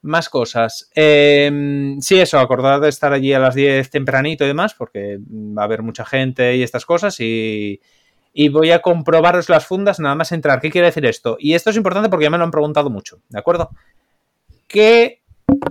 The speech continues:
esto es más que nada por decir por encima, ¿de acuerdo? ¿Qué es lo que echa para atrás en las fundas? Primero, que estén rayadas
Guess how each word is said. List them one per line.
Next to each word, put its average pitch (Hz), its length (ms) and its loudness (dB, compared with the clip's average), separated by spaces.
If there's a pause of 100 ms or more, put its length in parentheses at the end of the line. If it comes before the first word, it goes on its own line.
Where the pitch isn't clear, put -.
(320)
esto 196 200 0
es 214 120 0
más 170 440 -8
que 190 80 -4
nada 170 120 0
por 151 120 0
decir 143 200 0
por 127 380 2
encima, 110 280 -8
¿de 104 80 -6
acuerdo? 175 360 -4 (280)
¿Qué 180 220 0
es 196 180 -6
lo 190 220 -2
que 160 760 0
echa 165 220 -4
para 151 140 2
atrás 147 220 -4
en 147 60 -4
las 123 120 -4
fundas? 113 300 -6
Primero, 151 380 2
que - 80 -2
estén 170 280 -2
rayadas 160 640 2